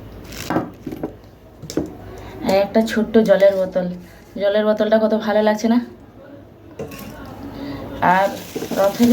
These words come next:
মেলাতে গিয়েছি, আর আম আনবো না, এই আমটা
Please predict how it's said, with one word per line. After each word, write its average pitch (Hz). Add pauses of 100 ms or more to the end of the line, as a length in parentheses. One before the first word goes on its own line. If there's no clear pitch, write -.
মেলাতে 226 (100)
গিয়েছি, 226 (420)
আর 208 (200)
আম 202
আনবো 226
না, 180 (520)
এই 202 (180)
আমটা 190